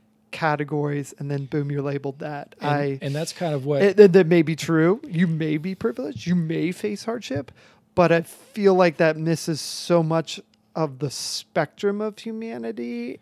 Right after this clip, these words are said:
Speaker 1: And I don't know, I guess that's where part of me feels very uncomfortable.
Speaker 2: And it just feels like they've already got, you know, they've got that set of numbers. They've already got the grades.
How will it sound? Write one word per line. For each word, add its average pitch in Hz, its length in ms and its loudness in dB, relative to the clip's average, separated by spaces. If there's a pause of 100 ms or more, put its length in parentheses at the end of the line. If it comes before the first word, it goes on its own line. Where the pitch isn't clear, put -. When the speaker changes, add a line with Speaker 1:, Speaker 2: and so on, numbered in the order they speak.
(140)
Speaker 1:
And 151 540 0 (1400)
I 175 60 6
don't 170 140 6
know, 165 60 10
I 160 60 10
guess 165 200 6
that's 175 220 2
where 156 640 4 (560)
part 165 280 0
of 147 60 -2
me 151 120 -2
feels 143 320 -4
very 170 480 -4
uncomfortable. - 1040 -12 (1300)
Speaker 2:
And 131 120 -4
it 131 60 -2
just 151 160 -2
feels 127 320 0
like 113 340 -8 (100)
they've 123 200 -8
already 131 200 -2
got, 120 320 -4 (180)
you 170 80 -6
know, 110 40 -4
they've 107 120 -8
got 117 200 -6
that 120 220 -8
set 123 180 -6
of 107 80 -8
numbers. 101 600 -12 (1500)
They've 113 160 -6
already 131 160 -2
got 131 140 0
the 120 80 -6
grades. 104 580 -8